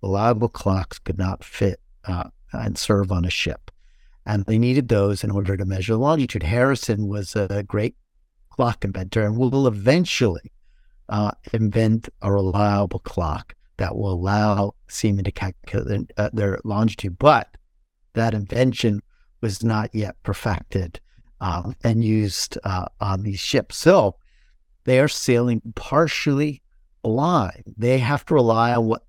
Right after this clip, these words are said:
uh, seamen refer to as dead reckoning, which,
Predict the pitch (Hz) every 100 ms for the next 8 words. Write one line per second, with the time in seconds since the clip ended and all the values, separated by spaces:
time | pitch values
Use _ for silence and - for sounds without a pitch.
0 | _ 117 107 - 123 117 117 120 113 -
1 | 110 104 - 117 110 104 92 _ - 123
2 | 117 107 107 110 - - 87 - - _
3 | _ _ - 147 156 - - -